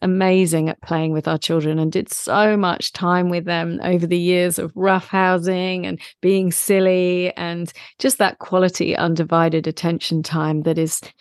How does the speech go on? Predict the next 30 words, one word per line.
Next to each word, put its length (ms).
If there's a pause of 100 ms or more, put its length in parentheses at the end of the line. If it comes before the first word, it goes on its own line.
(180)
that 140
is 100
so 220
beautiful. 480
So 160
I 60
think, 260
you 80
know, 80
often 340
in 100
parenthood, 440
it's 160
about 240
playing 260
to 120
our 100
strengths 520
as 140
well. 280
And, 200 (100)
and 160
that 140
is 160
often 360
a 60
strength 440
of 100
fathers. 480
So 340